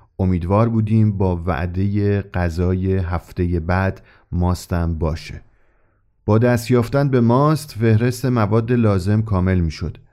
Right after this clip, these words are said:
البته به جز سیر. اول خمیر توی نون رو با میل بافتنی باز می‌کردیم، گوشت رو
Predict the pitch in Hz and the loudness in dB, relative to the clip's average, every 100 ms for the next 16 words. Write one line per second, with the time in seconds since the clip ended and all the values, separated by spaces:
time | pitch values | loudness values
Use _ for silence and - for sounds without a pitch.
0 | _ 92 87 87 104 98 90 87 - - | _ -4 -2 -4 -4 -4 -2 -4 -6 -10
1 | 82 - - _ _ _ _ - 117 160 | -10 -10 -16 _ _ _ _ -4 0 0
2 | 151 139 135 156 160 151 147 139 135 135 | -2 -2 0 2 0 0 -2 0 0 -2
3 | 127 131 131 117 113 110 110 107 107 98 | -2 0 -2 0 2 4 4 4 2 2
4 | 101 - 95 104 101 98 101 85 85 87 | -2 -2 -2 0 2 2 2 0 -2 -2
5 | 80 87 87 101 107 - 107 107 107 | -2 -2 -2 0 0 -2 0 2 0